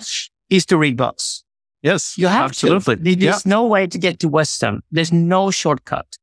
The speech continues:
Speaker 1: No quick fix. Name dropping won't pay off. Name dropping will be discovered so quickly in the next few years that you'll be exposed instantly like, "Oh, oh, oh, you,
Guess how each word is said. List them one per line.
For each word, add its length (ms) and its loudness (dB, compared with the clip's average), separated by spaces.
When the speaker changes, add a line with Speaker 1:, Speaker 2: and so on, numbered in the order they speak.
Speaker 1:
No 160 2
quick 300 -4
fix. 480 -8
Name 320 4
dropping 460 0
won't 240 -4
pay 140 0
off. 220 -4
Name 300 4
dropping 340 2
will 120 6
be 100 0
discovered 480 0
so 400 0
quickly 680 -2
in 120 0
the 60 0
next 280 -2
few 100 2
years 360 2
that 280 -2
you'll 240 2
be 80 0
exposed 540 -2
instantly 360 0
like, 240 2
"Oh, 240 0
oh, 180 2
oh, 160 2
you, 180 2